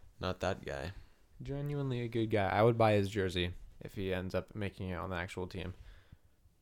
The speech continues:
Speaker 1: Was that not the actual team? Where were they?
Speaker 2: Well,
Speaker 1: Were
Speaker 2: this
Speaker 1: they
Speaker 2: is kinda like
Speaker 1: practicing?
Speaker 2: pre-, this is preseason,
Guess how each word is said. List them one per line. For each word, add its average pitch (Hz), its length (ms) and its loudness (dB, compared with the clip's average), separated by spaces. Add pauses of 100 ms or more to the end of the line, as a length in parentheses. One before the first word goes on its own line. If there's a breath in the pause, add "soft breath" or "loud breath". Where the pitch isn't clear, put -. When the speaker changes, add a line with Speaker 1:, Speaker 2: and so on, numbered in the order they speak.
(360)
Speaker 1:
Was 90 100 -2
that 76 120 -2
not 71 160 -6
the - 100 -8
actual - 220 -10
team? 85 380 -10
Where 90 120 -4
were 87 80 -4
they? - 120 -12 (260)
Speaker 2:
Well, 117 100 -6
Speaker 1:
Were 110 40 -4
Speaker 2:
this 98 80 0
Speaker 1:
they 95 80 2
Speaker 2:
is 85 40 0
kinda 110 200 4
like 104 60 2 (160)
Speaker 1:
practicing? 113 120 4
Speaker 2:
pre-, 104 160 6
this 127 220 -2
is 120 60 -4
preseason, 98 720 0